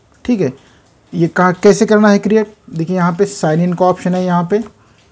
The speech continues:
यहाँ पे click करके आप क्या कर सकते हैं, User आईडी पासवर्ड create कर सकते हैं। अभी हमने क्या किया है कि already करके रखा है हमने। ठीक है, तो हम क्या करेंगे, यहाँ पे आएंगे sign इन में। Sign in में आने के बाद देखिए आपको यहाँ पे जो लिखा है ना ये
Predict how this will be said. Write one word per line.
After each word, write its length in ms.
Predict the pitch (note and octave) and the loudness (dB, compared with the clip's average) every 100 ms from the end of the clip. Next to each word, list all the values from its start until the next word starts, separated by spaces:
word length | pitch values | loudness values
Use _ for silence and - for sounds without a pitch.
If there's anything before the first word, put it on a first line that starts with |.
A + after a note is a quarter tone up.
| - | -12
यहाँ 300 | D3 C#3 D#3 | -6 -2 -2
पे 120 | E3+ | -2
click 300 | F3 F3 E3+ | 0 0 0
करके 280 | F3 D#3+ E3+ | 0 0 0
आप 160 | D#3+ | 0
क्या 160 | - D#3+ | 0 -2
कर 160 | D#3+ C#3 | -2 -4
सकते 280 | D#3 D3 E3+ | -6 -4 -4
हैं, 200 | G#3 A#3+ | -4 -6
User 280 | D#3+ C#3 D#3 | -4 -2 0
आईडी 160 | D3+ D3+ | 0 0
पासवर्ड 420 | D3 C3+ F#3 G#3 - _ _ _ | 0 0 -2 -4 -14 _ _ _
create 260 | E3 D3+ F3+ | -2 -2 -2
कर 160 | - G#3 | 0 -2
सकते 360 | - B2 - | -2 -8 -6
हैं। 160 | G#2 G#2+ - - - - - - | -6 -6 -12 -20 -20 -20 -16 -6
अभी 180 | F3+ A3 | 0 2
हमने 340 | F#3 A3 A#3 | 4 2 2
क्या 200 | A3+ A3 | 2 0
किया 180 | G#3+ A3+ | 2 0
है 80 | A3+ | 0
कि 80 | - | -2
already 360 | F#3 G3 G#3 | 0 2 2
करके 340 | F#3 F3 E3+ E3+ | 2 0 2 0
रखा 180 | C#3+ B2+ | 0 -2
है 60 | |
हमने। 300 | G#2+ G#2+ G2+ G#2 _ _ _ _ - | -2 -4 -6 -10 _ _ _ _ -6
ठीक 140 | A#2 | -2
है, 80 | E3+ - - - - _ - | -2 -2 -10 -20 -20 _ -6
तो 40 | |
हम 220 | F3+ A3 A#3 | 0 2 4
क्या 140 | A3+ | 2
करेंगे, 300 | G#3 G#3 G#3 | 2 2 2
यहाँ 200 | G3+ F3 | 2 2
पे 100 | F3 | 0
आएंगे 340 | F#3 F3+ F#3 G#3 | 0 0 0 -2
sign 320 | G#3 E3 E3 | -2 -2 0
इन 80 | E3 | 0
में। 220 | F3 A3+ - _ _ _ - | -2 -4 -10 _ _ _ -16
Sign 260 | - F3+ G3+ | -2 0 4
in 100 | G#3+ | 4
में 100 | G#3 | 4
आने 160 | G3+ F#3+ | 2 2
के 80 | |
बाद 140 | G3+ G3 | 4 4
देखिए 240 | G3 G3+ | 2 2
आपको 280 | F3 F3 G3 | 2 2 0
यहाँ 220 | F#3+ F#3 | 2 0
पे 160 | F3+ F#3+ | 0 0
जो 180 | F#3 F#3+ | 2 2
लिखा 280 | F#3+ F3+ A3 | 0 0 0
है 60 | |
ना 60 | A#3 | 2
ये 220 | G3+ A#2+ | 0 -2